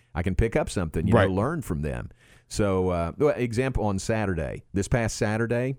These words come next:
Speaker 2: Mm-hmm.
Speaker 1: no Baylor game.
Speaker 2: Yeah.
Speaker 1: Terry and I, we drove down to Round Rock and, uh, went to that outlet mall down there. So we just drove down there, tooled around. You know, it's a Saturday afternoon,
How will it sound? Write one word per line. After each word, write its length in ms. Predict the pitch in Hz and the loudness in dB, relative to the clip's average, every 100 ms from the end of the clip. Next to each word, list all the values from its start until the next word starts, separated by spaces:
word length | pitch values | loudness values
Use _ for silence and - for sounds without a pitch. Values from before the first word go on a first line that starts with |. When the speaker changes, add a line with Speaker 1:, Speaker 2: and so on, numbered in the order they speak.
| - | 0
Speaker 2:
Mm-hmm. 180 | 117 127 | 2 2
Speaker 1:
no 140 | 92 | 0
Baylor 280 | 107 113 104 | 0 0 0
game. 340 | 92 82 82 113 | 0 -2 -2 4
Speaker 2:
Yeah. 180 | 117 - - - | 4 2 -8 -4
Speaker 1:
Terry 180 | 117 120 | 0 2
and 80 | 110 | 2
I, 160 | 101 101 | 0 0
we 200 | 101 104 | 0 0
drove 460 | 90 95 98 98 | 0 2 2 2
down 400 | 92 90 90 92 | 0 0 -2 -2
to 280 | - 90 87 | 0 0 0
Round 380 | 87 139 175 156 | 0 0 0 0
Rock 340 | 95 58 - - - - | 0 -2 -6 -14 -16 -6
and, 560 | 107 101 95 92 90 80 | -2 0 0 0 0 -2
uh, 340 | 87 85 82 87 | -2 -2 0 -2
went 140 | 98 | 0
to 80 | 95 | 0
that 160 | 85 | -2
outlet 340 | 107 139 90 80 | -2 -2 -2 -2
mall 280 | 85 82 85 | -2 -2 -2
down 280 | 85 85 | -2 -2
there. 320 | 110 151 58 - - - - | -2 -2 -6 -12 -20 -20 -10
So 340 | - 104 92 | 0 2 2
we 200 | 90 87 | 0 -2
just 220 | 107 123 - 80 - | -2 -4 -6 -10 -4
drove 260 | 95 113 117 | 0 0 2
down 240 | 113 110 | 0 2
there, 220 | 107 107 | 0 0
tooled 320 | 104 113 123 | 0 0 0
around. 420 | 117 101 98 101 98 | 0 0 0 0 0
You 60 | |
know, 100 | 95 | -2
it's 120 | 98 | -2
a 40 | - | -6
Saturday 500 | - 107 117 120 117 | -2 0 0 0 0
afternoon, 760 | 117 - 113 104 104 104 104 | -2 -2 0 2 2 2 0